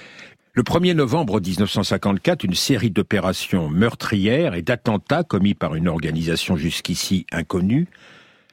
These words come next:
le F L N, est maintenant considérée comme le départ de ce qu'on appelle la guerre d'indépendance de l'Algérie. Mais le gouvernement français de l'époque ne l'entend pas ainsi.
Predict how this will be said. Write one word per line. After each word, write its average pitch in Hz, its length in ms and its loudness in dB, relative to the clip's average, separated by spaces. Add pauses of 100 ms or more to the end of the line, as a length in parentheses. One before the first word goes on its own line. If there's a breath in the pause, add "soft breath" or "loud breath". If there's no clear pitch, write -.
(220 soft breath)
le 82 240 -2
F - 240 0
L 92 140 4
N, 170 440 4 (640 soft breath)
est 95 80 2
maintenant 98 320 2
considérée 101 500 0
comme 120 380 2
le 87 180 0
départ 110 380 0
de 101 100 2
ce - 100 -8
qu'on 98 160 2
appelle 143 280 0
la 101 120 0
guerre 113 220 0
d'indépendance 90 800 0
de 73 100 -8
l'Algérie. 78 600 -4 (360)
Mais 92 200 -2 (100)
le 80 100 -12
gouvernement 80 500 -4
français 131 520 -2 (380 loud breath)
de 92 140 0
l'époque 90 520 0
ne 101 80 6
l'entend 107 420 2
pas 165 220 2
ainsi. 117 600 0